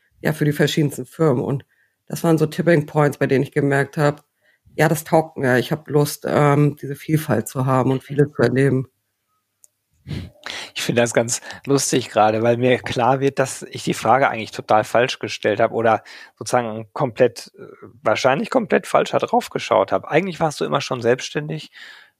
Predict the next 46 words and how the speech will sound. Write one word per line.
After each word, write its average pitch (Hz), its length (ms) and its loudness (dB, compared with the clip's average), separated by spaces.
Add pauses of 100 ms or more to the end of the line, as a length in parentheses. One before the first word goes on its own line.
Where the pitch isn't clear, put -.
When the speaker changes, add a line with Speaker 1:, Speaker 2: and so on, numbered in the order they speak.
(100)
Speaker 2:
die 131 120 2
aber 120 240 4
zwischendurch 127 680 -4
zufälligerweise 113 600 2
auch 101 100 2
mal 110 120 2
angestellt - 580 -6
war. 95 260 2
So 101 160 -2
hört 101 120 0
sich - 140 -16
das 101 160 -2
jetzt 98 200 -10
eigentlich 90 340 -12
eher 107 240 -2
an, 95 320 -10
oder? 123 300 -4 (800)
Speaker 1:
Ja, 220 380 4
oder 214 280 4
so 240 120 4
die, 226 120 4
ähm, 196 640 4
so 190 100 -2
beide 185 340 4
Welten 180 260 2
kennengelernt 139 640 -2
Speaker 2:
Ja. 113 60 -8
Speaker 1:
habe. 139 400 0
Ich 143 160 -8
bin 175 360 2
tatsächlich, 190 720 0 (460)
ähm, 170 300 0
eher 170 240 2
diejenige, 170 600 0
die 170 120 -2
sich 160 160 -2
gerne 160 280 4
ausprobiert. 196 680 0
Ich 190 100 -10
meine, 160 200 0
ich 151 100 -4
war 156 140 4
jetzt 147 200 -4
knapp 156 260 -2
zehn 156 220 2
Jahre 147 280 2